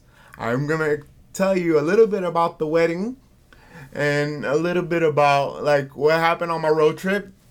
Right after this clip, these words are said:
the crazy angst, you know, like,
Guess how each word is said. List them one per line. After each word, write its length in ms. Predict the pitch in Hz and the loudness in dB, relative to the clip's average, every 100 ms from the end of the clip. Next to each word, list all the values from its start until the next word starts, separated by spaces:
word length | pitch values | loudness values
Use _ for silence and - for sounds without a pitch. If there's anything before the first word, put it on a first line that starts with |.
| - | -14
the 80 | 117 | -12
crazy 540 | - 139 143 147 123 | -4 0 0 0 -4
angst, 580 | 131 147 170 - - - _ _ | -2 0 -2 -6 -14 -18 _ _
you 140 | 175 160 | -12 -8
know, 360 | 165 175 170 | -6 -6 -6
like, 320 | 170 151 143 | -2 -2 -2